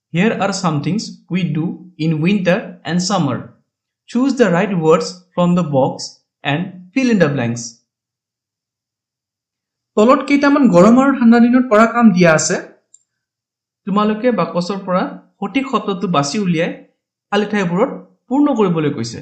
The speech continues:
উইণ্টাৰ, উইণ্টাৰ মানে হৈছে ঠাণ্ডা আৰু ছামাৰ মানে হৈছে গৰম। আমি ঠাণ্ডা দিনত কি কি কৰোঁ চাওঁ আহা। এতিয়া প্ৰথম ছবিখনত চোৱা।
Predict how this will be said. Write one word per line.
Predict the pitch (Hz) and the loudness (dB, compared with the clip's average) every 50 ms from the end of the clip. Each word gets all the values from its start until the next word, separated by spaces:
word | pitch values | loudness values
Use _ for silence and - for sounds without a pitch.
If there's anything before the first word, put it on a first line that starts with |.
| - - _ _ _ _ _ _ _ _ _ _ _ _ _ _ _ _ _ _ _ _ _ _ _ _ _ _ _ _ _ _ _ _ _ _ _ _ 165 | -18 -20 _ _ _ _ _ _ _ _ _ _ _ _ _ _ _ _ _ _ _ _ _ _ _ _ _ _ _ _ _ _ _ _ _ _ _ _ -2
উইণ্টাৰ, | 185 208 202 170 180 143 123 - - - _ _ _ _ _ - | 0 0 0 0 0 -2 -2 -4 -8 -18 _ _ _ _ _ -4
উইণ্টাৰ | 170 196 190 240 233 233 | -4 -2 2 2 4 4
মানে | 233 233 240 | 4 2 2
হৈছে | 262 262 262 - | 0 -2 -4 -6
ঠাণ্ডা | - 175 170 170 165 165 143 127 120 113 - _ _ _ _ _ _ _ _ _ _ _ - | -4 -2 0 0 0 0 -2 -2 -6 -10 -18 _ _ _ _ _ _ _ _ _ _ _ -10
আৰু | - 147 156 196 262 285 - - - _ _ _ | -8 -4 -2 -2 -2 -2 -4 -12 -18 _ _ _
ছামাৰ | - - 180 165 190 214 | -6 -4 -2 0 0 0
মানে | 208 196 196 208 | 0 0 -2 -2
হৈছে | 220 240 233 | 0 0 -2
গৰম। | 180 151 139 143 135 127 123 123 - - - _ _ _ _ _ _ _ _ _ _ _ _ _ _ - - | 0 2 2 2 2 0 -2 -6 -8 -12 -18 _ _ _ _ _ _ _ _ _ _ _ _ _ _ -12 -8
আমি | - 190 226 226 | -4 -4 -4 -4
ঠাণ্ডা | - - 202 190 208 214 | -4 -4 -2 0 0 0
দিনত | 208 226 233 262 254 262 | 2 2 2 2 0 0
কি | - 254 240 | -2 -2 0
কি | 254 254 | 0 0
কৰোঁ | - - 156 135 135 | 0 2 -2 -2 -2
চাওঁ | - - 165 160 143 | -2 -2 -2 -2 -2
আহা। | 123 123 117 - - - _ _ _ _ _ _ _ - - - - | -2 -4 -8 -10 -12 -20 _ _ _ _ _ _ _ -20 -20 -16 -10
এতিয়া | 175 170 170 220 240 240 | -10 -6 -2 0 0 0
প্ৰথম | 226 185 180 202 240 247 | 0 -4 -4 -2 -2 -2
ছবিখনত | 240 240 208 220 208 208 196 185 180 | -2 -2 -2 -2 -2 -2 -2 -4 -4
চোৱা। | - - 160 180 | -4 -2 -2 -2